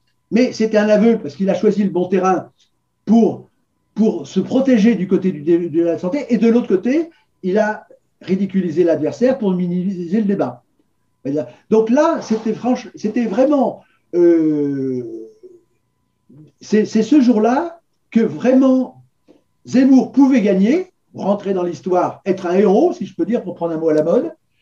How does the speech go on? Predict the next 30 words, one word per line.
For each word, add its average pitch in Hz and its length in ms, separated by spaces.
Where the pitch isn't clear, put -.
Là, 208 120
c'était 247 260
l'héroïsme, 226 600
c'est-à-dire 226 320
que 262 60
c'était 226 260
le 220 140
héros 233 240
de 302 80
la 254 60
vérité. 202 440
Et 180 100
là, 254 280
il 214 120
a 202 60
choisi 202 320
piteusement 202 720
de 190 140
remballer 196 600
ses 170 220
outils 214 320
et 240 40
de - 60
partir - 400
par, 156 300
par 156 100
la 170 100
porte 196 240
de 190 60
derrière. 139 440